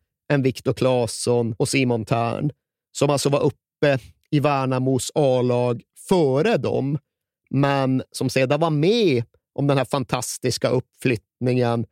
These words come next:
tjugohundratio, men sedan inte hamnade i Krasnodar eller Heerenveen eller aik Aten eller Kasimpasa, utan som hela tiden blev kvar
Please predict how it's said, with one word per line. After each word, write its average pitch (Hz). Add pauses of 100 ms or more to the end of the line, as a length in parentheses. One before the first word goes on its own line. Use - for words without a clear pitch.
(180)
tjugohundratio, 131 (340)
men 139
sedan 131 (220)
inte 170
hamnade 127 (540)
i 151
Krasnodar 120 (460)
eller 147
Heerenveen 120 (360)
eller 139
aik 135
Aten 120 (380)
eller 135
Kasimpasa, 123 (400)
utan 135 (140)
som 135 (320)
hela 135
tiden 123 (400)
blev 143
kvar 156